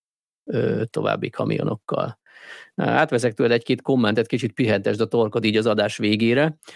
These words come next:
Napelemmosás, itt én tettem fel ezt a kérdést, ö, meg hát igazából beszélgettünk is itt a családról, hogy Balázsnak majd mosnia kell felváltva a, a napelemeit. Ö, valamelyik kommentelünk azt, ö, mondja, hogy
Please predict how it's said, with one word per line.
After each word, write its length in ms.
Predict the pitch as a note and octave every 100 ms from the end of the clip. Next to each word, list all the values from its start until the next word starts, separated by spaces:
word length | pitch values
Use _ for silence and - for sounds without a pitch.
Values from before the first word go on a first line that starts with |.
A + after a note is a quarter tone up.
| - - - -
Napelemmosás, 840 | D3 F#3 A2 G#2 G#2+ A2 G#2 G#2
itt 140 | G#2+ -
én 140 | D3+
tettem 340 | A2 G#2+ G#2+
fel 160 | A2 A2+
ezt 140 | A2
a 60 | A2+
kérdést, 480 | - B2 C3+ C#3 -
ö, 380 | B2 B2 B2 B2
meg 360 | A#2+ A#2+ A#2
hát 200 | - B2
igazából 840 | A#2+ A#2 A#2+ A2 A#2 A2+ A2+ A2 A2+
beszélgettünk 600 | A#2 - G#2+ A2+ - A#2+
is 100 | A2
itt 120 | A#2
a 60 | A2
családról, 440 | B2+ A2 G#2+ A2
hogy 140 | A#2
Balázsnak 440 | G#2+ A2 G#2+ A2 G#2
majd 320 | A2 G2+ A#2
mosnia 460 | A#2 A2 - A2+ G#2+
kell 180 | A#2
felváltva 760 | G#2+ A2 G#2+ G#2+ G#2 - A2+ A2+
a, 140 | A#2+
a 160 | - A#2
napelemeit. 680 | A#2+ C3 D3 D3 D#3 E3+ - _ - - - -
Ö, 460 | - A#2+ A#2+ A#2+ B2
valamelyik 500 | D3 C#3 A#2 A2+ A2+
kommentelünk 600 | - A#2+ A2+ A#2 A#2 A#2
azt, 340 | A#2+ - - -
ö, 420 | - - A2 A#2+
mondja, 400 | A#2 A#2+ C3 D#3
hogy 460 | C3+ B2+ B2+ C3